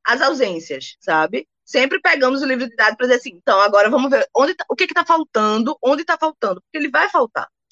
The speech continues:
Vai faltar porque o construto da história, de uma forma geral, é masculinista. O construto da história, de uma forma geral, ele não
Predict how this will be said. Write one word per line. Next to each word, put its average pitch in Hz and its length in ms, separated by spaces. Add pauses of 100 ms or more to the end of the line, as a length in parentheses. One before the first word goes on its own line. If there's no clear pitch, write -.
(100)
Vai 226 140
faltar 339 320
porque 359 200
o 349 80
construto - 640
da 349 100
história, 285 400
de 311 60
uma 277 120
forma 233 280
geral, 180 260
é 262 60
masculinista. 339 760 (300)
O - 140
construto 349 420
da 359 100
história, 269 360
de 269 60
uma 226 120
forma 226 260
geral, 170 540 (260)
ele 247 160
não 370 180